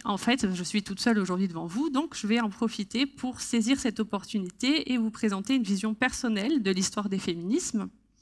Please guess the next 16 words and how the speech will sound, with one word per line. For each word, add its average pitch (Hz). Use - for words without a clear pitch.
que 233
j'évoquerai 226
à 254
travers 208
cette -
expérience 190
collective 208
de 214
l'ouvrage 196
Ne 196
nous 180
libérez 175
pas, 240
on 226
s'en 180
charge. -